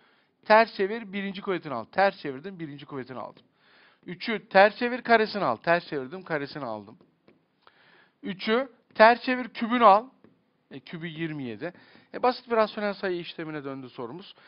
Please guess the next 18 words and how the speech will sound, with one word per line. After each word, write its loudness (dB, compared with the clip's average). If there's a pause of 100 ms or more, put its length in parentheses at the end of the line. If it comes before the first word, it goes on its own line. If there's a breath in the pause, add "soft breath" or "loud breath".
(180 soft breath)
Hemen 2
ben 0
bunu -6
dokuzla -6
genişletirim. -12 (340 soft breath)
Şunu -12
da -2
üçle -8
genişletirim. -12
Bu -12
zaten 0
birle -6
genişletilmiş -10
oluyor. -10
Yani 2
yukarıda -2
dokuz, -10 (760 soft breath)
üç, -8